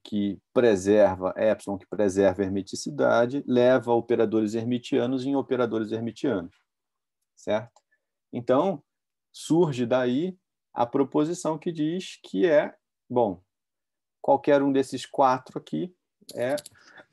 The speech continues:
<coughs> vai significar a mesma coisa, né?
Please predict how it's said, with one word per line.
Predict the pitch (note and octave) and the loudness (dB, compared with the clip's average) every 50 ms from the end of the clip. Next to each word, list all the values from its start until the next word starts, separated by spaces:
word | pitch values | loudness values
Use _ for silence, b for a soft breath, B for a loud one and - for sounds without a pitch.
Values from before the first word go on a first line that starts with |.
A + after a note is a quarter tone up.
| _ - | _ -4
<coughs> | - - G#3+ G#3 - - - - - - - - - _ _ _ _ _ _ _ _ _ _ _ _ _ - - - | -2 0 0 -2 -2 -6 -14 -14 -14 -14 -14 -16 -20 _ _ _ _ _ _ _ _ _ _ _ _ _ -20 -18 -4
vai | G2+ G2 F#2+ F#2+ | 0 0 0 0
significar | F#2+ - - G2+ A2 A2 A2+ - - - - A2 G#2+ G#2+ A2+ B2 - _ _ _ _ _ _ _ _ _ _ _ _ _ _ _ _ | 0 -4 -6 -6 -6 -6 -6 -6 -10 -6 -2 -2 0 0 -2 -4 -10 _ _ _ _ _ _ _ _ _ _ _ _ _ _ _ _
a | A2+ | 2
mesma | A2+ A#2+ C3+ B2+ C3+ C#3+ C#3+ | 4 6 6 6 4 0 -2
coisa, | - - G2 F2+ F2 D#2 D#2+ D2 | 0 0 0 0 0 -2 -8 -12
né? | - - - | -14 -14 -14